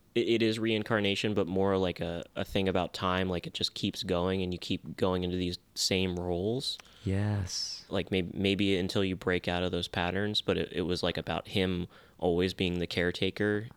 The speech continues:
Speaker 1: over the years who had still killed their family. Like,
Speaker 2: Yes,
Speaker 1: it's like he,
Speaker 2: yes.
Speaker 1: like, different previous lives, but maybe it's, like,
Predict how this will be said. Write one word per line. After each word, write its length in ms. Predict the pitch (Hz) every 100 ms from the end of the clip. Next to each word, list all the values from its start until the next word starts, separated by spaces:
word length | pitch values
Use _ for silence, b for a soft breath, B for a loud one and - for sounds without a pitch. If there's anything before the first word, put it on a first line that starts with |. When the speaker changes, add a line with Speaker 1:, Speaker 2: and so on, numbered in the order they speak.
| -
Speaker 1:
over 240 | 101 95
the 140 | 92 90
years 340 | 90 92 101
who 120 | 107
had 260 | 92 85 - _ _
still 360 | - - 104 85
killed 320 | - 92 87
their 160 | - 80
family. 560 | - 82 85 92 95 110
Like, 100 | 104
Speaker 2:
Yes, 500 | 98 98 87 - - 123
Speaker 1:
it's 100 | 104
like 120 | 87
he, 140 | -
Speaker 2:
yes. 240 | 87 - -
Speaker 1:
like, 220 | 92 85 -
different 380 | 85 101 90 -
previous 500 | - 113 101 101 -
lives, 380 | 98 92 98 95
but 160 | 92 85
maybe 220 | 90 90
it's, 160 | 87 -
like, 320 | 82 82 -